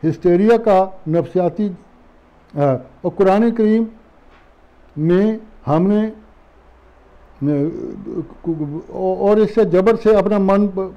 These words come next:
कोई ऐसा, अ, अ, बयान नहीं कि बेख्तियार कर दे और इनको जबरन अपने मनपसंदा काम करवाए, यानी जिन जो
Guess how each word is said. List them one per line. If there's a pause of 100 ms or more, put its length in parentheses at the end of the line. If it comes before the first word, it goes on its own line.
कोई
ऐसा,
अ,
अ, (960)
बयान
नहीं (460)
कि
बेख्तियार
कर
दे (340)
और
इनको
जबरन
अपने
मनपसंदा
काम
करवाए,
यानी
जिन
जो